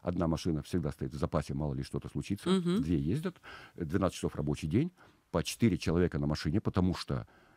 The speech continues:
Speaker 1: э, все гаражи, ой, все площадки заставлены машинами, и там вручную они вы-,
Speaker 2: Вы-,
Speaker 1: носят.
Speaker 2: выдвигают
Speaker 1: Да.
Speaker 2: контейнер, мы
Speaker 1: Ну,
Speaker 2: видели
Speaker 1: такой
Speaker 2: это
Speaker 1: микрорайон,
Speaker 2: там
Speaker 1: мы
Speaker 2: у
Speaker 1: сами
Speaker 2: нас.
Speaker 1: знаем, что
Speaker 2: Мгм.
Speaker 1: там просто вот ещё пока нет инфраструктуры. Соответственно, он, чтобы обеспечить вот этот график вывоза, он работает в притирку.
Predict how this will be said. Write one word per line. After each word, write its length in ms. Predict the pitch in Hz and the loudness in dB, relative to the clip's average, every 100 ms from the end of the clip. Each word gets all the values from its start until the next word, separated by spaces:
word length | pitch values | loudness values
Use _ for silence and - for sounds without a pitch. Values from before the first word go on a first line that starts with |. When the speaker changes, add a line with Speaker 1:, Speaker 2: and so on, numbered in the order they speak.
| _ - | _ -4
Speaker 1:
э, 180 | 82 | -2
все 160 | 71 92 | 0 0
гаражи, 340 | 80 85 85 | 2 2 2
ой, 160 | 85 82 | 0 -2
все 220 | - 92 | 0 -2
площадки 480 | 78 87 - 80 - | 0 -2 -2 -2 -2
заставлены 500 | 73 - 82 73 73 | -4 0 0 0 -2
машинами, 420 | 78 - 143 110 | -2 0 0 0
и 40 | 80 | 0
там 160 | 87 | -2
вручную 400 | 73 92 - 82 | -2 -4 -4 -4
они 160 | 76 78 | -2 -4
вы-, 160 | 73 | -4
Speaker 2:
Вы-, 60 | 69 | -2
Speaker 1:
носят. 260 | 80 202 185 | 4 6 6
Speaker 2:
выдвигают 540 | 214 208 180 156 135 | 6 6 6 6 6
Speaker 1:
Да. 120 | 165 | 4
Speaker 2:
контейнер, 380 | 170 233 233 180 | 2 4 2 4
мы 60 | 196 | 2
Speaker 1:
Ну, 60 | |
Speaker 2:
видели 120 | 185 170 | 2 2
Speaker 1:
такой 220 | 143 139 | 4 4
Speaker 2:
это 60 | |
Speaker 1:
микрорайон, 320 | 117 131 143 127 | 4 4 4 4
Speaker 2:
там 60 | |
Speaker 1:
мы 60 | 107 | 4
Speaker 2:
у 40 | |
Speaker 1:
сами 140 | 107 87 | 2 0
Speaker 2:
нас. 100 | 98 | 0
Speaker 1:
знаем, 200 | 113 90 | -2 -4
что 100 | 170 | -4
Speaker 2:
Мгм. 80 | 92 | -2
Speaker 1:
там 120 | 71 | -2
просто 240 | 73 - | -4 -6
вот 80 | 71 | -8
ещё 100 | - | -8
пока 200 | - 80 | -8 -4
нет 200 | 90 80 | -2 -2
инфраструктуры. 580 | 71 78 - 85 78 67 - - - - | -6 -10 -14 -10 -10 -10 -14 -20 -20 -4
Соответственно, 640 | - - 190 160 87 73 - - - _ _ | 0 2 2 0 -2 -4 -8 -20 -20 _ _
он, 300 | 175 175 110 | 8 8 8
чтобы 440 | - - 127 110 - _ _ - | 0 0 2 2 -2 _ _ 0
обеспечить 640 | 110 143 - 156 101 - | 2 2 4 4 4 -2
вот 100 | 107 | -2
этот 180 | 95 76 | -2 0
график 380 | 104 107 87 | 2 2 0
вывоза, 220 | 175 208 104 | 2 2 2
он 80 | |
работает 340 | 92 139 147 113 | 0 -2 -4 -4
в 40 | |
притирку. 520 | 139 139 139 - 117 | -4 0 0 -2 -8